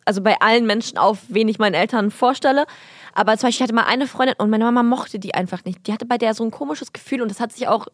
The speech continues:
bestätigt. Also man sollte sich nichts von seinen Eltern einreden lassen und wenn die auch sagen, irgendwie, „Nein, der ist, ja“, weil die,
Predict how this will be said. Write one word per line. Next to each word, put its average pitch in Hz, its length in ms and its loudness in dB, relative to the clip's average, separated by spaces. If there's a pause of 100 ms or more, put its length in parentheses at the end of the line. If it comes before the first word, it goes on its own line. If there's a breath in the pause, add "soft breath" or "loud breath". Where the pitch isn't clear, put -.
(240)
bestätigt. 277 640 -2 (560 loud breath)
Also 240 220 4
man 240 140 4
sollte 269 200 4
sich 254 140 -4
nichts 262 180 -4
von 269 120 0
seinen 233 140 4
Eltern 240 220 0
einreden 277 480 0
lassen 294 380 -2
und 233 120 0
wenn 226 140 2
die 202 100 2
auch 220 80 2
sagen, 233 280 2
irgendwie, 214 200 0
„Nein, 220 200 2
der 220 160 2
ist, - 220 -10
ja“, 226 480 0
weil 214 100 4
die, 214 200 -2